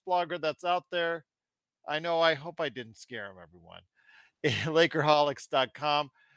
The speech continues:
Great to have, there he is back. All right. He and Jamie Sweet go ahead and man everything that's going on today at Lakerholics dot com. Plus our good friend John McCalion on YouTube. He is streaming like crazy, so go ahead and follow what he's doing today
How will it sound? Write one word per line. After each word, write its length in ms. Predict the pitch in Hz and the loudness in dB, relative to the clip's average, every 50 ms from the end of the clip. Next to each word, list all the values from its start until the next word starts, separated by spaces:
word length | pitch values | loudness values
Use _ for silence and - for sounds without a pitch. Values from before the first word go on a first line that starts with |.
| _ _ _ _ | _ _ _ _
Great 280 | - 139 175 190 190 170 | -8 -2 -2 -2 -2 0
to 80 | 214 | 0
have, 180 | 202 190 180 110 _ _ _ _ _ _ _ _ _ _ _ _ _ _ _ | 0 0 0 -2 _ _ _ _ _ _ _ _ _ _ _ _ _ _ _
there 600 | 131 160 208 233 254 254 247 233 226 220 214 202 | -2 2 4 6 6 8 6 4 4 2 -2 -4
he 280 | 151 - 196 202 196 | -6 -8 -12 -8 -6
is 220 | 190 180 170 139 123 | -6 -6 -6 -8 -12
back. 380 | 147 156 160 143 135 135 135 - - | _ 0 2 2 2 0 -2 -4 -6
All 80 | 151 147 | -4 -4
right. 300 | 135 123 123 131 127 - _ _ _ _ _ _ _ | -2 -2 -4 -6 -8 -12 _ _ _ _ _ _ _
He 280 | - - 220 247 269 | -18 -12 -8 -4 -4
and 140 | 269 247 185 | -4 -4 -4
Jamie 320 | 175 233 240 240 220 233 208 | -6 -6 -6 -6 -6 -8 -10
Sweet 420 | - - 214 220 226 226 196 165 | -12 -12 -10 -12 -12 -12 -12 -8
go 200 | - 208 208 208 | -6 -4 -2 -2
ahead 240 | 196 185 185 190 185 | -2 -2 -2 -4 -4
and 100 | 185 165 | -6 -6
man 320 | 170 185 190 190 185 180 | -4 -2 -2 -2 -2 -2
everything 340 | 170 175 170 160 170 143 170 | -4 -6 -6 -6 -10 -12 -12
that's 200 | 165 160 143 - | -12 -12 -14 -12
going 280 | _ 175 160 156 147 143 | _ -6 -6 -6 -6 -6
on 300 | 147 147 147 147 147 139 _ _ | -6 -4 -4 -6 -8 -12 _ _
today 380 | 139 123 - 156 151 147 139 | -20 -10 -4 -2 0 0 0
at 140 | 131 123 110 | 0 -2 -4
Lakerholics 600 | 123 123 - - 117 113 107 110 107 104 - - | -6 -10 -10 -10 -16 -12 -12 -12 -12 -14 -18 -20
dot 160 | _ 101 98 _ - | _ -20 -20 _ -14
com. 280 | 135 143 147 147 139 _ | -8 -6 -6 -6 -8 _
Plus 180 | - 135 - | -18 -14 -14
our 60 | 170 151 | -14 -8
good 160 | 139 165 139 _ | -8 -10 -10 _
friend 180 | - 156 147 127 | -10 -10 -10 -6
John 260 | - 156 147 143 139 | -4 -4 -4 -2 -4
McCalion 640 | 131 127 - - 170 180 185 185 185 180 180 160 120 | -8 -12 -10 -8 -6 -6 -6 -6 -6 -6 -6 -6 -6
on 160 | 120 135 139 | -8 -8 -8
YouTube. 600 | 143 175 202 180 _ - - 202 202 202 190 165 _ _ _ _ _ _ _ | -8 -10 -10 -8 _ -12 -8 -8 -8 -8 -8 -12 _ _ _ _ _ _ _
He 240 | _ 160 156 151 | _ -2 0 0
is 140 | 139 131 117 - - | 0 0 -2 -4 -6
streaming 500 | - - - 185 202 220 233 226 247 226 | -6 -8 -4 0 0 0 2 0 -2 0
like 200 | 214 208 185 170 | 4 2 2 2
crazy, 480 | - - 202 214 233 269 247 285 277 262 | 0 0 2 2 2 2 2 -4 -6 -6
so 180 | - - - | -8 -8 -10
go 220 | 165 143 175 160 156 | -8 -4 -2 -2 -2
ahead 200 | 151 143 147 135 | -2 -2 -4 -6
and 140 | 135 117 _ | -8 -10 _
follow 300 | - 143 139 139 139 127 | -2 0 0 0 0 -2
what 180 | 113 117 104 | -4 -8 -12
he's 300 | - - 151 165 165 147 | -12 -16 -18 -18 -16 -16
doing 200 | - 151 135 131 | -14 -14 -14 -10
today 460 | 120 131 117 127 127 127 123 127 123 | -10 -6 -4 -2 0 0 0 -2 -6